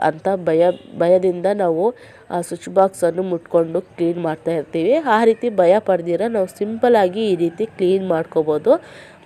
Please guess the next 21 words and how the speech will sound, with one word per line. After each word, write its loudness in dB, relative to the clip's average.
ಅದು 4
ಯಾವ 6
ರೀತಿ 2
ಅಂತ 0
ತೋರಿಸ್ತೀನಿ. 0
ಪ್ಲೀಸ್ -4
ನಿಮ್ಗೆ -2
ಈ 2
ವಿಡಿಯೋ 4
ಇಷ್ಟವಾದಲ್ಲಿ -2
ಒಂದು 0
ಲೈಕ್ -2
ಮಾಡಿ, 2
ನನ್ನ 0
ಚಾನಲನ್ನು -2
ಸಬ್ಸ್ಕ್ರೈಬ್ 2
ಮಾಡಿ. 0
ನೋಡಿ, 2
ನನ್ನ 0
ಕ್ಲಾತ್ 0
ಎಷ್ಟಿದೆಯೋ -2